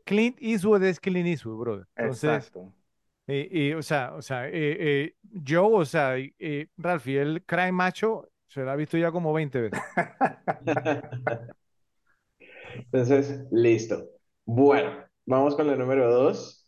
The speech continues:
Speaker 3: ¿Ok? La número dos es un drama, thriller y otro género. Fue dirigida por la gran Catherine Bigelow.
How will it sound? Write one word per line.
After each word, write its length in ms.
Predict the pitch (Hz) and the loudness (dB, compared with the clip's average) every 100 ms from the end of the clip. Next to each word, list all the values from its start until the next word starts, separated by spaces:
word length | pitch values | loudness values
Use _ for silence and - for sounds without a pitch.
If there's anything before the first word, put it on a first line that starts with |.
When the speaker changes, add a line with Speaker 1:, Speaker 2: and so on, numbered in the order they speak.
| _ _ _ _ _ _ _ | _ _ _ _ _ _ _
Speaker 3:
¿Ok? 140 | 107 139 160 - - - | -6 0 0 -2 -10 -4
La 140 | 123 | 0
número 340 | 127 151 147 | 2 6 6
dos 400 | 123 131 - - - | 8 6 4 -2 0
es 240 | 120 117 | 2 2
un 520 | 120 120 117 107 104 | -2 -4 -4 -6 -4
drama, 640 | 110 127 127 127 - 123 - | 0 2 2 0 -2 -8 -2
thriller 600 | 127 120 123 151 151 - _ - | 2 4 4 2 -4 -16 _ -6
y 520 | 110 101 98 - - _ - | -2 0 0 -4 -12 _ -6
otro 240 | 107 113 | -2 -2
género. 500 | 107 98 151 - - _ _ _ _ _ _ _ _ _ - | 0 0 -2 -6 -18 _ _ _ _ _ _ _ _ _ 2
Fue 120 | 139 | 4
dirigida 800 | 180 147 160 156 160 185 - - _ _ _ _ _ _ _ _ _ _ - | 4 4 6 6 6 0 -8 -18 _ _ _ _ _ _ _ _ _ _ 2
por 200 | 135 127 | 4 6
la 680 | 127 120 120 117 113 107 107 - _ - | 4 4 2 0 0 -4 -6 -14 _ -6
gran 580 | 123 135 139 151 - - | 0 2 2 0 -6 0
Catherine 420 | 131 127 135 131 | 0 2 -2 2
Bigelow. 600 | 143 170 131 101 98 | 2 4 2 2 -2